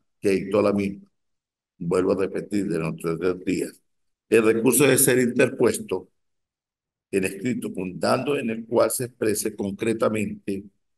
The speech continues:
y separadamente cada motivo con sus fundamentos y la solución que se pretende.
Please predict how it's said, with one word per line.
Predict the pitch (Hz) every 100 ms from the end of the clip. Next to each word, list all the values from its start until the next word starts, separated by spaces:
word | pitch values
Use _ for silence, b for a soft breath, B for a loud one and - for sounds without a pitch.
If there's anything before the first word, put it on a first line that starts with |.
| _ _ _
y | 104
separadamente | - 107 98 104 110 113 107 107 104
cada | 110 113
motivo | 107 95 - 117 117
con | 117
sus | 92 -
fundamentos | 87 85 87 110 127 131 110
y |
la | 95
solución | 87 85 82 117 127 120
que | -
se | 95
pretende. | - 82 82 101 82 -